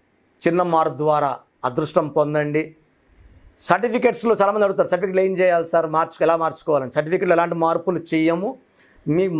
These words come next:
మార్చిన స్పెల్లింగ్ని మెయిన్ డోర్ పెట్టుకోవడం ద్వారా పంచభూతాలు మిమ్మల్ని దీవిస్తాయి. ఈ, ఆ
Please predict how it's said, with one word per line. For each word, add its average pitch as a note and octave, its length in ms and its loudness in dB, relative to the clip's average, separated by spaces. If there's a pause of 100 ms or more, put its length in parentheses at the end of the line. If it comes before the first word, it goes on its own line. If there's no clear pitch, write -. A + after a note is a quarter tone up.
మార్చిన A#3+ 400 2 (120)
స్పెల్లింగ్ని G3 500 0 (120)
మెయిన్ F#3+ 200 0
డోర్ G#3 180 0
పెట్టుకోవడం E3+ 420 -2
ద్వారా D3+ 300 2 (540)
పంచభూతాలు F#3 840 0
మిమ్మల్ని D#3 300 -4
దీవిస్తాయి. D#3 520 -4 (1160)
ఈ, - 20 0 (800)
ఆ - 0 -